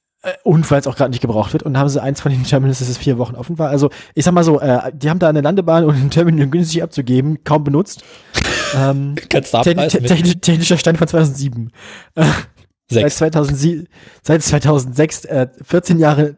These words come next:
Speaker 1: vierzehn Jahre nicht benutzt, dann vier Wochen leicht benutzt. Ist, also
Speaker 2: <laughs> Ist
Speaker 1: leicht
Speaker 2: Vintage mit
Speaker 1: gebraucht,
Speaker 2: geringen
Speaker 1: also
Speaker 2: Gebrauchsspuren.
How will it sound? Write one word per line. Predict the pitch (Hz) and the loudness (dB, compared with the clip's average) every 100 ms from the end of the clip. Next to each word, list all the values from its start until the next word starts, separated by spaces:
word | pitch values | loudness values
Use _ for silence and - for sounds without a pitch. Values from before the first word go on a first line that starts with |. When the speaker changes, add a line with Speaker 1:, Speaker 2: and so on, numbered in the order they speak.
| - | -8
Speaker 1:
vierzehn | 160 170 165 | -4 -2 0
Jahre | 151 135 | 0 2
nicht | 151 202 - | 2 0 -2
benutzt, | 175 185 - - | -2 -2 -4 -10
dann | 156 | -10
vier | - 165 | -4 -4
Wochen | 143 147 | -2 -4
leicht | 127 127 123 | -2 -2 -2
benutzt. | 120 104 101 - - _ _ _ _ _ _ _ _ _ _ _ _ 165 160 _ _ | -8 -8 -12 -14 -20 _ _ _ _ _ _ _ _ _ _ _ _ -20 -20 _ _
Ist, | 143 - - | -18 -16 -8
also | - 127 | -6 -4
Speaker 2:
<laughs> | |
Ist | - | -2
Speaker 1:
leicht | 123 170 190 | 2 2 4
Speaker 2:
Vintage | |
mit | - 151 | 0 2
Speaker 1:
gebraucht, | 147 156 | 0 2
Speaker 2:
geringen | 127 120 | 2 2
Speaker 1:
also | 160 | 0
Speaker 2:
Gebrauchsspuren. | 143 127 160 - 135 117 117 | -2 -2 -4 -4 -4 -4 -4